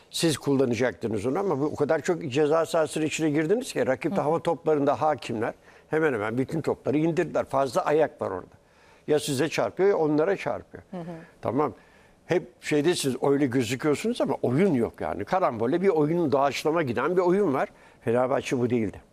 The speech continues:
Speaker 2: Peki, önemli
Speaker 1: Bize böyle bir
Speaker 2: sakatlıklar
Speaker 1: futbol göstermedi Fenerbahçe.
Speaker 2: Evet,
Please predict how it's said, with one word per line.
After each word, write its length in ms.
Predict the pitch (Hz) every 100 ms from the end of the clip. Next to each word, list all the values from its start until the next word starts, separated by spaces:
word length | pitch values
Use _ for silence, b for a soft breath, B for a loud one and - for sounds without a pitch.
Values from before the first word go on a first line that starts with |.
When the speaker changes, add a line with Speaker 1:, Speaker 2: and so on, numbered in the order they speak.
| _ _
Speaker 2:
Peki, 180 | 214 -
önemli 240 | 214 254
Speaker 1:
Bize 220 | - 170 143
böyle 140 | 170
bir 180 | 190 175
Speaker 2:
sakatlıklar 240 | 156 175
Speaker 1:
futbol 160 | 185 156
göstermedi 600 | 143 - 165 147 127 107
Fenerbahçe. 680 | 107 92 85 78 76 - - _ -
Speaker 2:
Evet, 240 | 185 175